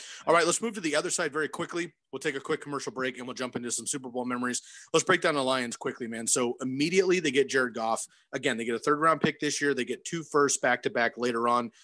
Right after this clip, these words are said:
We don't know who those are gonna be. They have a lot of holes, clearly. Adrian Peterson in some hot water all of a sudden with some tax issues.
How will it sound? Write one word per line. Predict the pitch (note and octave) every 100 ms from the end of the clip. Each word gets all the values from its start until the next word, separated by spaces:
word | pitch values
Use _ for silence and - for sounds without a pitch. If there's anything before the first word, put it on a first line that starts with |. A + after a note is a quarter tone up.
| _
We | B2+
don't | A#2 A2
know | C3+
who | C#3+
those | C#3+ C#3
are | C3
gonna | C3+ B2
be. | C3+ C#3 - _ _ _ _ _ -
They | C3 B2
have | A2
a | F#2
lot | G2 B2
of | C3+
holes, | - C#3+ D3 C#3
clearly. | - D3 D3+ D#3+ D#3+ E3 - - - -
Adrian | C#3 C3 B2 G#2
Peterson | C3+ D#3+ D#3 E3 D#3
in | C#3+ D3+
some | D#3+ C#3+
hot | D#3 B2+
water | C#3 D3 D3
all | C#3+
of | C#3+
a |
sudden | - D3+ D3
with | C3+
some | - -
tax | - D#3+ E3 -
issues. | E3 - E3+ E3 D3+